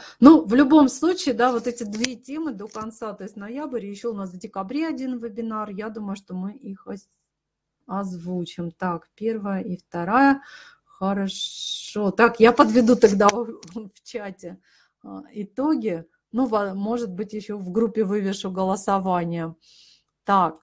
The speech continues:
давайте, чтоб не потерялись, я вам ещё раз приглашение в группы сброшу.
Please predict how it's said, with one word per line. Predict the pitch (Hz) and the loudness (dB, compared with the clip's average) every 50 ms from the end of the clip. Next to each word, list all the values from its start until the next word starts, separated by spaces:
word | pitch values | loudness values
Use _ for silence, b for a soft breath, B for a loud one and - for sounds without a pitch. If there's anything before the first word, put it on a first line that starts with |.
| _ _ _ | _ _ _
давайте, | 208 196 226 220 214 - 208 | -2 2 2 2 2 0 -4
чтоб | 208 - - 202 - - | -8 -6 -10 -10 -6 -2
не | 214 220 | -2 0
потерялись, | 214 - 226 220 - 233 233 240 233 226 233 240 226 - | 0 0 0 0 0 2 6 8 8 8 6 4 4 4
я | 226 220 | 2 4
вам | 220 226 226 214 | 4 4 4 2
ещё | 208 196 226 254 277 277 - - 247 233 | 2 0 2 2 2 2 4 4 4 6
раз | 214 196 190 196 | 6 4 0 -2
приглашение | - - 214 185 202 202 208 220 - - 214 202 196 196 190 185 | -4 -8 -6 -4 -2 -2 -2 -2 -2 -2 -4 -2 -2 -2 -2 -4
в | 175 180 | -4 -6
группы | 180 202 214 208 185 - - 185 190 190 190 | -6 -4 -4 -4 -6 -4 -4 -4 -4 -4 -4
сброшу. | 185 190 202 214 277 320 349 381 370 - - 196 156 156 - | -6 -8 -6 -4 -2 -2 -2 -2 -2 -4 -4 -4 -4 -6 -8